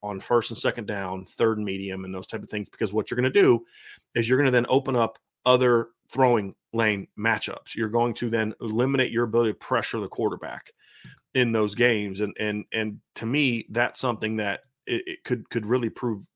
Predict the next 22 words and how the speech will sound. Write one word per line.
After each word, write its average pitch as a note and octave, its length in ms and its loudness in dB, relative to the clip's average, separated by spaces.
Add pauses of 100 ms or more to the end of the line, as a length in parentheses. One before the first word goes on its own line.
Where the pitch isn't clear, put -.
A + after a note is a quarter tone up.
(120)
detrimental G2+ 760 -6 (180)
in G2 140 -6
this F#2+ 180 -10
game, - 220 -8 (640)
uh, G#2 180 -4
for - 180 -2
Notre A#2 220 2
Dame G2+ 320 -2
if G#2 140 -8
they're G2+ 180 -2
able G#2+ 260 0
to G#2+ 140 -4
allow G#2 300 -2
Brennan G2+ 360 -6
Armstrong G2 440 -8
to A2 120 -8
get G#2+ 200 -6
comfortable G#2+ 760 0
in F#2+ 80 -6
the F#2 60 -8
pocket, - 540 -6 (100)
because G2+ 640 -2